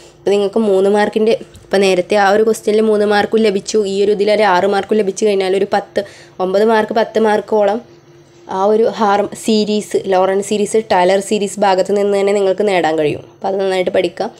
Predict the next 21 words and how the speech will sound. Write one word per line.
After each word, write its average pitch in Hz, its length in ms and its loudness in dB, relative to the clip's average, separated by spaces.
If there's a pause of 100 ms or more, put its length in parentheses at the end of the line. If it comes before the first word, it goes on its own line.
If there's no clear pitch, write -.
(400)
Identify 247 500 2
the 285 120 4
singular 247 500 2
points 208 480 0
and 202 260 -2
classify 208 720 0
them. 180 340 -4
F 208 180 -8
of 190 120 0
z 196 240 -2
equals 220 300 0
sin 202 240 -4 (200)
z 196 240 -2
e 202 160 -2
raised 190 260 -2
to 202 80 -4
one 180 200 -2
by 185 120 0 (760)
z 185 240 -2
minus 185 420 -2
one 196 220 -4